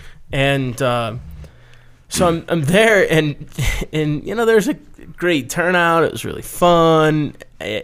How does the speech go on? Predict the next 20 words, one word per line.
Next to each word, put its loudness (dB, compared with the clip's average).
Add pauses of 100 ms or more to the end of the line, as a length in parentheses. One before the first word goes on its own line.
you -4
know, -4
I -6
was -12 (180)
giving -4
some -6
neat -6
talks. -4 (600)
Um, -4 (1200)
before 0
I 0
started 0
the -10
talk, -8 (340)
I'm, -2
like, 2
watching 0
these 0
people, -2
and -4